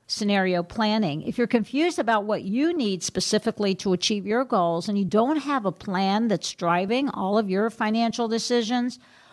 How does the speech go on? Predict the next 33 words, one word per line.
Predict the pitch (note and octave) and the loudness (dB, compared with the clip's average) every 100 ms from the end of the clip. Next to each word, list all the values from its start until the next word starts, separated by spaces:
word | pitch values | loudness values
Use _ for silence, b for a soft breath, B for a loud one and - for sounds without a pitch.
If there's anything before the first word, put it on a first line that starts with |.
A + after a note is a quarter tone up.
| B | B
or | A#3+ D4 E4 | -2 0 2
you | D4+ | 0
could | - D4 C#4 | -2 -2 0
be | C#4 | 0
working | A3+ A#3 B3+ A3+ | 0 -2 -2 -2
with | G#3 | -2
an | G#3 | -2
advisor | F#3+ F3 F#3+ G#3 A3 A#3 | -2 0 2 0 0 0
who | G#3 | 0
isn't | - G3+ A#3 | 0 0 0
speaking | - A3 A3 G#3 | 0 -2 -2 0
your | G3+ | 0
language, | G3 G#3 G#3+ A3+ A#3 D4+ | 2 2 2 0 -2 -2
you | |
need | F4 F4 | 0 0
to | B3 | 0
give | F3 A3 | -2 0
us | G#3 - | 0 -2
a | E3 | -4
call | - F#3 E3+ D#3+ E3+ b | 0 2 2 -2 -8 b
for | - F3 | -4 -4
a | |
complimentary | E3+ C4 C#4 C4+ B3 A#3+ A3+ G#3+ G#3+ | -2 2 2 0 -2 0 0 0 0
and | G3+ F#3+ | 0 -2
customized | - A#3 - A3 G#3 G3 F#3+ F#3+ - | 0 0 0 -2 0 2 2 0 -4
retirement | G3 - G#3+ G#3 G3 F#3+ | -6 -4 0 2 2 2
income | F3+ F3 F#3 | 0 0 -2
plan. | E3+ F#3+ E3+ D3+ D3+ - _ _ _ _ _ B4 | -2 -2 -2 -2 -4 -10 _ _ _ _ _ -2
I | A4+ - | -2 0
found | C4+ B3+ C4 C4 | -2 0 0 0
that | G#3+ F#3 - _ _ - | 0 0 -4 _ _ -8
most | A3 A3+ C4+ - - | -2 0 0 -2 -4
women | G#3+ G#3 G#3 A#3 C4 C#4+ | -2 0 2 0 -2 -6